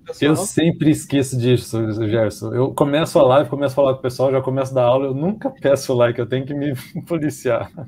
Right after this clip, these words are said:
Speaker 1: Não, é bom lembrar. A gente esquece, a gente esquece
Speaker 2: É.
Speaker 1: de fazer, a gente gosta do vídeo, mas só que o YouTube, ele funciona assim, você dando like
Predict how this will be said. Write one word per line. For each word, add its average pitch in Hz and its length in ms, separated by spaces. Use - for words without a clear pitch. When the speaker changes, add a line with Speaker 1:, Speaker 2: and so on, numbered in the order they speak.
Speaker 1:
Não, 247 80
é 277 80
bom 226 140
lembrar. 226 240
A - 20
gente 254 220
esquece, 143 600
a 147 60
gente 151 140
esquece - 300
Speaker 2:
É. - 20
Speaker 1:
de 226 100
fazer, 202 360
a 175 80
gente 180 200
gosta 190 360
do 185 100
vídeo, 165 300
mas 160 100
só 190 100
que 226 120
o 190 180
YouTube, 196 320
ele 214 80
funciona 214 400
assim, 151 240
você 127 240
dando 180 300
like 147 580